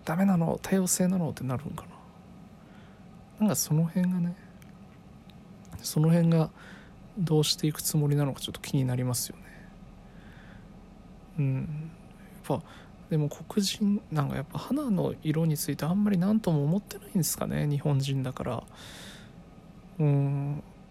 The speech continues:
なんか憧れとかないもんな、別に。「白人のキャラクターばっかでよ」みたいな。「え？アジア人のお前、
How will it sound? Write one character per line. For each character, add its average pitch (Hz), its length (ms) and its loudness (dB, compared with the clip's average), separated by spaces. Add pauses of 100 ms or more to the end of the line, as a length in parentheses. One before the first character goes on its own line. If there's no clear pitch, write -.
(120)
な 202 120 2
ん 214 60 2
か - 100 -2
憧 226 540 6
れ 233 140 4
と - 140 -10
か 120 140 0
な 202 240 -2
い 196 100 4
も 71 160 0
ん - 120 -6
な、 76 200 -6
別 - 300 -4
に。 - 300 -6
「白 - 300 0
人 170 260 2
の 170 80 2
キ - 120 -4
ャ 165 60 4
ラ 170 120 2
ク 165 100 -12
タ 156 140 -4
ー 143 40 0
ば 139 120 -4
っ - 120 -8
か 160 120 0
で 151 120 0
よ」 151 300 2
み 151 80 -6
た - 80 -14
い - 40 -18 (1300)
な。 180 480 2
「え？ 156 40 2
ア 151 40 6
ジ 156 180 0
ア 190 120 4
人 165 240 2
の 147 280 -2
お 147 40 -4
前、 151 420 -4